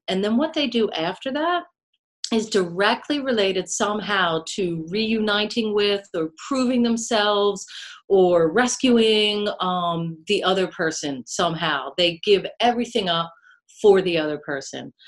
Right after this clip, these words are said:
Uh, and again, it's, it's a big, a big arc, a big change from what they would have done at the beginning, what they would have been willing to do at the beginning. And ideally, that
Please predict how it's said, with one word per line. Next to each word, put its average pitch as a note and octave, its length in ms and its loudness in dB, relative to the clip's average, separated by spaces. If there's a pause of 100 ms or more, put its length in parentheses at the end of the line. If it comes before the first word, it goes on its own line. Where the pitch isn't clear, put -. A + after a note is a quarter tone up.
(260)
Uh, E3 420 0
and F#3 240 2
again, F#3 320 2
it's, - 260 -8
it's F3 240 -6
a F3 160 -4 (100)
big, G#3+ 380 6 (340)
a D#3+ 140 -6 (260)
big G#3+ 440 4
arc, D#3+ 340 0
a F#3+ 60 -8
big F#3 220 0
change F3 440 -4
from F3 220 -4
what F3+ 160 -4
they F3 120 0
would F3 280 -4
have F3 160 -6
done D#3+ 220 -2
at D#3 100 -8
the D#3+ 100 -10
beginning, D3 440 -6
what D#3 160 -8
they E3 80 -2
would D#3 180 -2
have D#3 80 -4
been D#3 160 -4
willing D3+ 320 -6
to - 100 -16
do C#3+ 200 -4
at C#3+ 100 -8
the - 100 -20
beginning. C#3 460 -8
And G3 100 -8
ideally, A#3+ 600 -4
that A3 180 -2